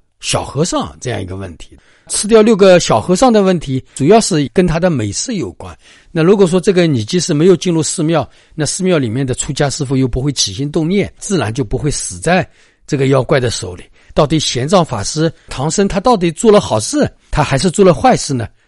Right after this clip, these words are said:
他认为自己我的慈悲心做了好事，恰恰他的无知的慈悲反而做了坏事。所以呢，好事跟坏事是很难分清楚的。出家人呢，他的弟子当中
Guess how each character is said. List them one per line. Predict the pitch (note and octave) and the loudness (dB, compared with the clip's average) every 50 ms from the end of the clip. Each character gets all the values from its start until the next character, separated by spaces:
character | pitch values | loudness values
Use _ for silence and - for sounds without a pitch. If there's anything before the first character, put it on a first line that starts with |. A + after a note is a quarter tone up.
| - | -4
他 | - - G#3 | 0 4 4
认 | A3+ A#3 A3+ | 6 6 6
为 | G3+ F3+ | 6 4
自 | D#3 - F#3+ D3+ | 2 0 -4 -4
己 | C#3+ E3+ | -2 -2
我 | D3 G#2+ G#2 | -2 -2 -2
的 | B2 F3+ | -4 -4
慈 | - - - - D#3+ | -4 -4 -6 -6 -2
悲 | F3 A3 G#3 | 0 0 0
心 | - - G#3+ G3+ | 2 0 0 0
做 | - A3 G3+ | 2 4 4
了 | F#3 D#3+ | 4 2
好 | - - G2+ G#2 | 0 -4 -8 -8
事， | - - - - - _ _ _ - | -10 -12 -16 -20 -20 _ _ _ -8
恰 | - - C#4 A#3+ | -4 0 0 0
恰 | - - F#3 D3 - - _ _ _ _ | 0 0 -6 -6 -8 -10 _ _ _ _
他 | - - E3+ | -4 -4 -2
的 | D3 E3 D3+ C#3 - - _ - | 0 0 0 0 -2 -6 _ -6
无 | - C#3 E3 G#3+ | -2 2 2 2
知 | G#3+ - - B3 | 2 0 -2 -2
的 | G#3 G#3+ F3 | 2 2 0
慈 | - - - - C#3+ C#3 | 0 0 -4 -4 -4 -2
悲 | - - D#3+ D#3 D3+ - _ | 0 2 2 0 0 -4 _
反 | _ - - C#3 - | _ -6 -4 -4 -2
而 | - - F#3 A3 | -2 -4 -4 -4
做 | - C#4+ A3+ | -4 -2 -4
了 | C#3 | -4
坏 | G#2+ - - - - - | -4 -6 -10 -14 -14 -14
事。 | - - - - - _ _ _ _ _ _ | -14 -14 -14 -16 -18 _ _ _ _ _ _
所 | - - G3+ G3 | -8 0 2 2
以 | G3 | 2
呢， | F3 E3 | 2 0
好 | D3+ - - B2+ A2+ | -2 -4 -6 -8 -8
事 | G#2 - - | -8 -6 -6
跟 | A3+ A#3+ G#3+ | -4 -4 -4
坏 | - - C4 G#3 | -2 -2 -2 -2
事 | D3 F3+ | -2 -4
是 | D3+ - D3+ - | -8 -8 -8 -10
很 | - A#2 F#2+ | -10 -10 -10
难 | F2+ F#2 G#2+ D#3 G3+ _ _ _ _ _ - - | -8 -8 -8 -8 -10 _ _ _ _ _ -20 -10
分 | - - A3 A3+ | -2 0 0 2
清 | A3+ - A#3+ A#3 - | 2 0 0 -2 -2
楚 | - - - - | -2 -6 -8 -10
的。 | - - - _ _ _ - | -16 -20 -20 _ _ _ -12
出 | - - - | -6 -2 0
家 | B3 A3 B3 B3 A#3+ | 4 6 6 6 6
人 | F3 B2+ C3+ | 6 4 2
呢， | C#3+ C#3+ C3 A#2 - - - - - | 0 0 -2 -2 -4 -8 -12 -12 -8
他 | - F3 | -6 -2
的 | E3+ E3+ | -2 -2
弟 | - - - E4+ B3 | -2 -2 0 0 0
子 | - - C3 A2 | 0 0 -4 -2
当 | - C3+ C#3 C#3+ | -2 0 0 0
中 | C3+ D3 D3 C#3+ C#3 | 0 2 2 0 0